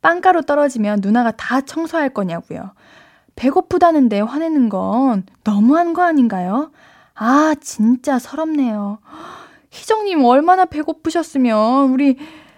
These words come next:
아유, 배고프면 먹어야죠. 근데 동생 차가 산지 얼마 안 됐나? 그러면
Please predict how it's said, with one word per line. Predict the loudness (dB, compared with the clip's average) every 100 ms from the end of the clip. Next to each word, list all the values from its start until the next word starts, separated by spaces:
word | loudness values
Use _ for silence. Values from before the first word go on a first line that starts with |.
| _ _ _ -8
아유, | -4 0 2 2 0
배고프면 | -4 -6 -6 -4 -2 0 0 -2 -4
먹어야죠. | -4 -4 0 0 0 -4 -8 -10 -12 _ _ _ -8
근데 | -2 0 0 -4 _ _ _ _ _ _ _ _ _
동생 | -2 0 2 4 4 2
차가 | -4 -10 -4 -4 -6 _ _ _ _ _ _ _
산지 | -6 -4 -2 0
얼마 | 0 2 2
안 | 2 2
됐나? | 0 -2 -6 -8 -6 -8 -10 _ _ _ -20 -20 -20 _ _ _
그러면 | -12 -4 0 2 2 2 0 -2